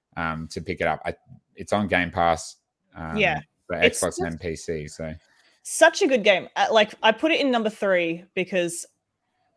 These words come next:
Speaker 2: every moment, no matter what it was, walking into a new room, hearing, like, a new sound or a
Speaker 1: Mm.
Speaker 2: new, um, like, piece of music or finding a new item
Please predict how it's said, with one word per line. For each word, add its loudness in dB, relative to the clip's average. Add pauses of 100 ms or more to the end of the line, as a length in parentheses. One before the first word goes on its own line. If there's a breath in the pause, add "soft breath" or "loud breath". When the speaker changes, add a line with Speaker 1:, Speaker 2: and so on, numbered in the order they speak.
(140)
Speaker 2:
every 4
moment, 0 (200)
no 0
matter 2
what 2
it 4
was, 0
walking 0
into -2
a 0
new -4
room, -6
hearing, -4 (180)
like, -6
a -2
new -4
sound -2
or 0
a 0
Speaker 1:
Mm. -4
Speaker 2:
new, -4
um, -4 (540)
like, -8 (480)
piece -6
of -8
music 2 (160)
or 0
finding 2
a -4
new -4
item 2